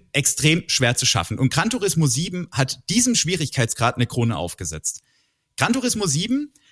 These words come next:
hat einen so heftigen Schwierigkeitsgrad, dass mir langfristig jegliche Motivation genommen wurde, das Spiel weiterzuspielen. Warum? Also erstmal grundlegend, Gran Turismo ist ein extrem gutes Spiel.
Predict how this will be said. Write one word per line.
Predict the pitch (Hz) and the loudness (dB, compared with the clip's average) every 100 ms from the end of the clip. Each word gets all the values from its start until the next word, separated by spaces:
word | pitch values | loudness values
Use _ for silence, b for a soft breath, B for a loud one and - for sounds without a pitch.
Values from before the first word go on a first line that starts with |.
| - | -4
hat | 170 - | -2 0
einen | 170 175 | -2 0
so | 127 135 277 277 | 0 2 0 -2
heftigen | - 220 - 240 196 | -2 -2 0 -6 -2
Schwierigkeitsgrad, | 175 175 175 - 131 110 - 98 113 190 b b b | 0 0 0 0 -2 -2 -2 0 0 -2 b b b
dass | 147 143 - - | 0 2 2 4
mir | 131 147 208 226 233 _ _ _ _ _ _ _ _ | 4 4 4 0 -4 _ _ _ _ _ _ _ _
langfristig | 120 180 247 - 170 - 156 | 0 2 2 2 2 2 0
jegliche | 131 190 214 175 | 2 0 0 -6
Motivation | 185 170 156 151 135 139 | -4 -2 -2 0 0 0
genommen | 143 123 123 110 | 2 2 2 2
wurde, | 113 117 | 0 0
das | 104 | 0
Spiel | - - 117 120 104 | -2 2 2 2 2
weiterzuspielen. | 98 101 - - 95 76 73 - _ _ _ | 0 0 -4 -4 -4 -6 -8 -12 _ _ _
Warum? | 127 131 113 78 - _ _ - | -2 2 2 0 -6 _ _ 0
Also | 156 - | 2 4
erstmal | 233 254 214 | 4 2 2
grundlegend, | 233 254 139 131 175 | 2 2 2 2 2
Gran | 165 | 0
Turismo | 160 165 - 180 | 2 0 0 -2
ist | - - | -2 0
ein | 135 | 0
extrem | 123 - - 135 156 | 0 0 2 2 2
gutes | 127 117 117 | 0 0 0
Spiel. | - 85 | -2 -4